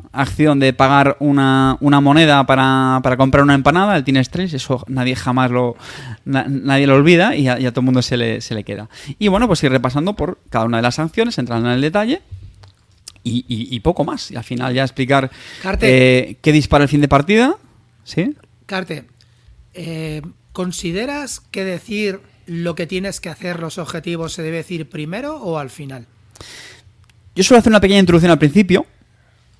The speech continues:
Speaker 1: general, sin entrar en mucho detalle, porque si no se explica el juego, yo creo que la gente se pierde.
Speaker 2: ¡Error!
Speaker 1: Y cuando ya sí que lo explico más es al final.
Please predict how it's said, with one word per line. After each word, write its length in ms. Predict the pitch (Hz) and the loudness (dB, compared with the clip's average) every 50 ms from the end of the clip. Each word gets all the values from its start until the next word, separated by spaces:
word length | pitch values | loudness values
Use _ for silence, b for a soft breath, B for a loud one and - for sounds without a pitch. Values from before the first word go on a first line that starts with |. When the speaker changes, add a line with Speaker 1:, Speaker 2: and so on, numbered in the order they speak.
| _ - | _ -8
Speaker 1:
general, 560 | - - 156 143 147 147 170 185 180 - - | -2 2 4 4 6 6 4 4 2 0 0
sin 120 | - 147 | 2 2
entrar 180 | 139 135 147 160 | 2 4 4 4
en 60 | 165 | 4
mucho 180 | 165 156 - 156 | 4 4 4 4
detalle, 220 | 139 165 175 160 127 | 4 4 4 2 2
porque 180 | 113 120 123 | 0 -2 -2
si 100 | 110 135 | 2 4
no 100 | 147 165 | 4 4
se 80 | 165 185 | 4 2
explica 240 | 180 - 185 170 175 | 2 2 2 4 4
el 60 | 165 | 4
juego, 400 | - - 185 190 175 180 185 - _ _ _ _ _ _ _ _ _ _ _ - | 6 6 4 6 4 4 -2 -2 _ _ _ _ _ _ _ _ _ _ _ -18
yo 160 | 151 143 156 165 | -10 -2 2 4
creo 80 | 170 | 6
que 60 | 170 151 | 6 6
la 60 | 143 | 4
gente 220 | - 165 160 180 | 4 2 0 0
se 120 | 160 147 127 | 0 0 0
pierde. 380 | 139 139 131 120 110 113 113 - b b b b b b b b b b b | 2 2 2 2 0 -4 -6 -8 b b b b b b b b b b b
Speaker 2:
¡Error! 200 | - 233 226 330 | -2 2 6 8
Speaker 1:
Y 40 | 339 | 8
cuando 180 | 311 - 127 | 8 6 4
ya 80 | 143 151 | 2 0
sí 160 | - - 160 | 0 -2 -4
que 100 | 160 165 | -2 0
lo 100 | 156 151 | 0 0
explico 320 | 147 - - 160 151 156 143 | 0 0 -2 -4 -2 -2 0
más 180 | 156 160 - | 0 -2 -2
es 100 | 170 156 | -4 -6
al 80 | 156 131 | -6 -8
final. 340 | 123 - 113 110 107 - | -8 -8 -8 -8 -8 -12